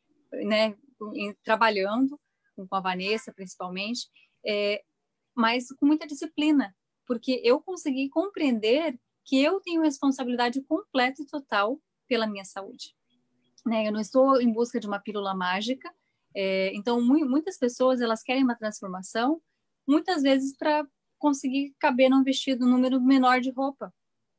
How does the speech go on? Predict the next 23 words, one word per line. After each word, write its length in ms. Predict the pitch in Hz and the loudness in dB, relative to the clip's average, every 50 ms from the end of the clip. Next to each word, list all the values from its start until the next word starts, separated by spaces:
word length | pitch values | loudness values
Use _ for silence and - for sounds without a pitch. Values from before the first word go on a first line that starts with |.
| _ _ _ _ _ | _ _ _ _ _
ou 140 | - 208 214 | -6 -6 -4
pra 120 | - 233 233 | -4 -6 -4
poder 260 | - 240 226 240 233 | -2 -2 0 0 -2
ficar 200 | - - - 240 | -2 -4 -6 -4
legal 400 | 233 233 226 220 220 220 233 233 | -4 -2 -2 0 0 0 0 -2
pra 160 | - - 226 | -4 -8 -8
ir 60 | 226 | -8
pra 160 | - - 262 | -8 -8 -10
praia. 440 | 262 - 254 262 277 294 277 208 165 - _ _ _ _ _ _ _ - - | -8 -8 -8 -8 -6 -6 -6 -8 -8 -12 _ _ _ _ _ _ _ -14 -8
E 380 | - 247 254 254 254 - - 254 | -4 -2 -2 -2 -2 0 0 0
esse 200 | 269 285 - 330 | 0 0 0 0
não 100 | 320 311 | 0 0
é 60 | 320 | 0
um 60 | 330 | 0
objetivo 480 | 320 302 294 285 277 254 - 262 240 247 | -2 -6 -4 -4 -4 -4 -4 -6 -8 -8
sólido 500 | 240 - - 240 220 226 220 214 202 202 | -8 -6 -2 0 2 2 2 0 -4 -8
o 40 | 202 | -10
suficiente 920 | - - 214 202 214 - - - 226 208 220 226 226 226 - - - 185 _ _ _ _ _ _ | -12 -12 -14 -14 -14 -14 -8 -6 -4 -4 -2 -4 -4 -6 -8 -10 -12 -16 _ _ _ _ _ _
pra 100 | - 226 | -8 -6
que 100 | 220 - | -4 -4
a 40 | 226 | -4
gente, 460 | 214 208 233 226 - - 247 233 233 _ _ _ _ _ | -4 -4 -4 -4 -2 -2 -2 -2 -2 _ _ _ _ _
é, 720 | - 220 214 208 208 202 202 196 196 196 190 190 196 - | -4 -2 -2 0 0 0 0 0 0 0 -2 -4 -6 -8